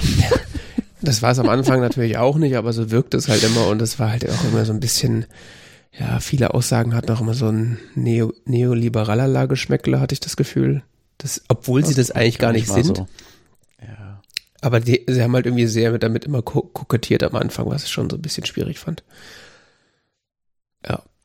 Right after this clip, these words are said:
Speaker 2: Und mittlerweile, also ich hab das, hör das von Anfang an und am Anfang habe ich mich ein bisschen drüber aufgeregt und mittlerweile finde ich es tatsächlich eine sehr interessante Informationsquelle. Also das ist auch einfach ein Wandel, den die Sendung vollzogen hat, wollte ich damit sagen.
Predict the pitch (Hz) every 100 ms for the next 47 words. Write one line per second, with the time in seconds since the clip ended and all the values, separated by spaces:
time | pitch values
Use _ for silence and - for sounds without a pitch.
0 | _ 151 139 127 101 107 123 131 123 -
1 | 135 117 - - 147 - - - 147 117
2 | 123 123 - 120 131 120 92 131 170 131
3 | 127 135 156 139 135 139 156 139 135 143
4 | 120 - 135 170 156 156 135 139 - 139
5 | 139 139 - 160 156 - 135 151 135 135
6 | 135 131 131 - - 151 151 135 139 143
7 | 131 127 139 _ _ _ _ - 139 -
8 | 117 120 139 139 - - 135 - _ _
9 | _ _ _ _ _ _ _ _ - 101
10 | 104 - - _ _ _ - - - 110
11 | 87 123 123 95 104 139 90 95 113 143
12 | 104 127 - 131 120 123 143 156 - _
13 | _ 156 151 - - - - 113